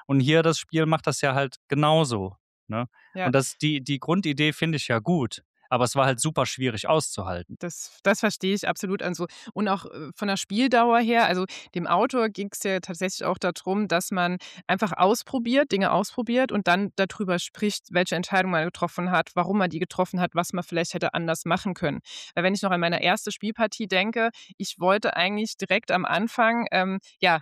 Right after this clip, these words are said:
Speaker 2: Lebensstandard hochbringen, ne? So, was man so aus Spielen kennt, das ist so das Ziel,
Speaker 1: Mhm.
Speaker 2: Lebensstandard hochbringen. Dann ging mein Lebensstandard hoch,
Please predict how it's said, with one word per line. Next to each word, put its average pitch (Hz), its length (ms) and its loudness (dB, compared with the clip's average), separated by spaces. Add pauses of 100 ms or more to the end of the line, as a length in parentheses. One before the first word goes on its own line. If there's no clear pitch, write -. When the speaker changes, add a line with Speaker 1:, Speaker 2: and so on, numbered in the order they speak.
Speaker 2:
Lebensstandard 202 680 2
hochbringen, 160 460 -2
ne? 226 160 2
So, 196 180 -6
was 180 300 0
man 202 100 0
so 196 100 0
aus 185 180 0
Spielen 214 300 0
kennt, 226 320 2
das 220 160 0
ist 226 140 -6
so 202 120 -2
das 196 280 0
Ziel, 131 260 4
Speaker 1:
Mhm. 127 120 -2
Speaker 2:
Lebensstandard 196 640 2
hochbringen. 185 440 0 (300)
Dann 196 120 2
ging 220 140 4
mein 190 140 4
Lebensstandard 185 640 4
hoch, 202 280 4